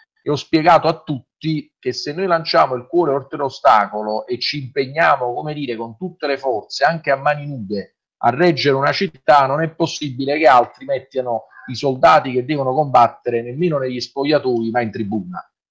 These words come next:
Assolutamente, eh, eh, fare la battaglia. Diverso è se ci sono singole persone che hanno situazioni particolari,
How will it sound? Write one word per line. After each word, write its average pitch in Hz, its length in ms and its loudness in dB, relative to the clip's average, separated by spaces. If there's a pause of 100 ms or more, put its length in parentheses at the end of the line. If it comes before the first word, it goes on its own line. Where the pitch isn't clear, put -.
(1500)
Assolutamente, 117 800 -2
eh, 98 1500 -4
eh, 95 240 -4
fare 123 300 4
la 113 100 2
battaglia. 104 800 2
Diverso 139 640 4
è 117 40 0
se 127 200 -4
ci - 160 -8
sono 127 300 -2
singole 131 520 -4
persone 156 640 -2
che 104 80 -4
hanno 131 320 0
situazioni 127 540 -10
particolari, 113 800 2